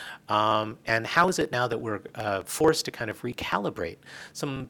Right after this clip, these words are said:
very basic assumptions about what citizenship and security,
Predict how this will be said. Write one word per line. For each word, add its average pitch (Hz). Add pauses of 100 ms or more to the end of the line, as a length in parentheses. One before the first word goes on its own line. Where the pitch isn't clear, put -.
(100)
very 226
basic 117
assumptions 110
about 85
what 95 (640)
citizenship -
and 120
security, 123